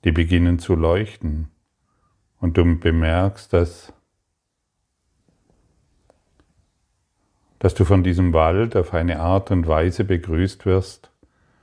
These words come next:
die du, nach der du dich gesehnt hast. Du wusstest zwar, dass dieser Wald schon immer ein Rückzugsort für dich war,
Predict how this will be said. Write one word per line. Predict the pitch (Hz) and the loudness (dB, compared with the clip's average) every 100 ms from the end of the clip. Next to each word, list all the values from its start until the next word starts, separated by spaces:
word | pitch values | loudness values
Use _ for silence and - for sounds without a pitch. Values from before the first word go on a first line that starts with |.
| _ _ _ _ _ _ | _ _ _ _ _ _
die | 92 87 | 2 4
du, | 92 90 90 87 76 - _ _ _ _ | 4 4 4 2 -2 -8 _ _ _ _
nach | 87 - | -10 -2
der | 92 | 0
du | 87 | 2
dich | 85 85 - | 0 -4 -6
gesehnt | 87 - 90 117 113 | -6 -4 -4 -4 -6
hast. | 71 71 _ _ _ _ _ _ _ _ _ _ _ _ _ - | -10 -12 _ _ _ _ _ _ _ _ _ _ _ _ _ 0
Du | 87 | 4
wusstest | 90 120 - - 82 - | 4 4 0 -8 -8 -6
zwar, | 90 82 92 98 | 0 2 4 2
dass | 95 - | -2 -6
dieser | 90 85 80 | -4 -2 0
Wald | 82 90 101 101 - _ _ _ _ _ _ _ _ _ _ _ _ | 0 0 0 -4 -14 _ _ _ _ _ _ _ _ _ _ _ _
schon | - 95 | 0 2
immer | 101 110 107 | 2 0 0
ein | 82 85 | 0 0
Rückzugsort | 82 113 - - 82 - 87 95 | 0 -2 -4 -2 -2 0 -2 -2
für | - 90 | -2 -4
dich | 80 80 | -2 -4
war, | 87 80 82 92 | 0 0 2 0